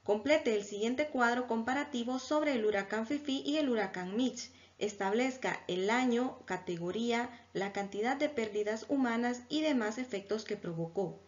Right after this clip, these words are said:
También comente con sus familiares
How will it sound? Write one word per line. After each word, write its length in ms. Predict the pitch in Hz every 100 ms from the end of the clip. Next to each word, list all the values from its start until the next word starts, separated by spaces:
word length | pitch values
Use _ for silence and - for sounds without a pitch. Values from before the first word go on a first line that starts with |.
| - - - -
También 320 | - 240 294 339
comente 440 | 370 302 254 262
con 160 | 226 208
sus 180 | 262
familiares 680 | 285 311 302 254 220 226